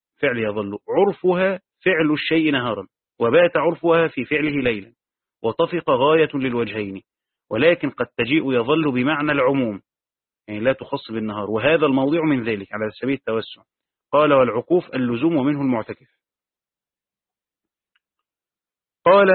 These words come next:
إبراهيم: "هل يسمعونكم"، أي يسمعون دعاءكم، "إذ تدعون"،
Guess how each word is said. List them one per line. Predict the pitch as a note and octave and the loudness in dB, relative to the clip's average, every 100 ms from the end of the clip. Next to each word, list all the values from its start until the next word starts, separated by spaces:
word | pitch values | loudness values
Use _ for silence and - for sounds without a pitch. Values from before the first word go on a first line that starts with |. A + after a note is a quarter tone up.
| F#3 F3 | 2 -2
إبراهيم: | C#3 B2+ B2 B2 C3+ | -2 2 2 2 -2
"هل | A2+ C#3+ | 0 0
يسمعونكم"، | C#3+ - B2 A#2 D#3 D#3 - E3 - | 0 -2 -4 0 0 0 -2 -8 -4
أي | C#3 | -2
يسمعون | C3+ B2+ B2+ A#2 D3 C3+ | -2 -2 -4 -2 0 0
دعاءكم، | A#2+ C3 A#2 A2+ _ _ - | 0 0 -2 -10 _ _ -4
"إذ | D3+ | -4
تدعون"، | B2+ A#2+ A#2 A2+ | -4 -6 -4 -4